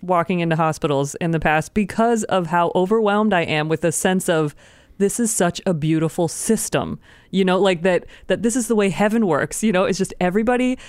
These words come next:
playing their part, working together, wanting to help this one person, you know, like, just the, the point is help the person in front of you, you know, do the best work you can. And, and I just, it, I, I just feel like that's palpable, that,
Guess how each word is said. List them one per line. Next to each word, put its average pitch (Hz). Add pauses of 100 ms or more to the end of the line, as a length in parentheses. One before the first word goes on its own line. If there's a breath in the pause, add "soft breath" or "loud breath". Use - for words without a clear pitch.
(380 loud breath)
playing 208
their 277
part, 208
working 180
together, 185
wanting 180
to 214
help 208 (220 soft breath)
this 180
one 175
person, 143
you 185
know, 180
like, 160
just -
the, 165 (180)
the 151 (380 soft breath)
point 233
is 175
help 202
the 190
person 170
in 151
front 185
of 185
you, 165
you 175
know, 151
do 175
the 185
best 175
work 170
you 170
can. 156
And, 156 (540 loud breath)
and 170
I 170
just, 180 (260)
it, - (160)
I, 131
I 208
just 302
feel 180
like 165
that's 160
palpable, 170
that, 151